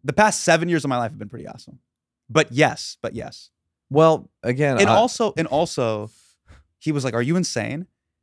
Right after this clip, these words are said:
Speaker 1: And I was like, "The game that you're playing also is very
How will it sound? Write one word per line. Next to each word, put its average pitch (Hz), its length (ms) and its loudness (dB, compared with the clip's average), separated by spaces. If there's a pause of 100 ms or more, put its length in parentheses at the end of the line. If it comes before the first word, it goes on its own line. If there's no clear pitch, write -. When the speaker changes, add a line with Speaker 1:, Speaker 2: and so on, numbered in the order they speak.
(160)
Speaker 1:
And 135 120 -2
I 143 60 2
was 143 160 -4
like, 127 140 -4
"The 123 120 -2
game 135 400 0
that 156 180 -4
you're 135 80 -2
playing 117 640 -4
also 123 840 -6
is 131 140 -6
very 113 680 -2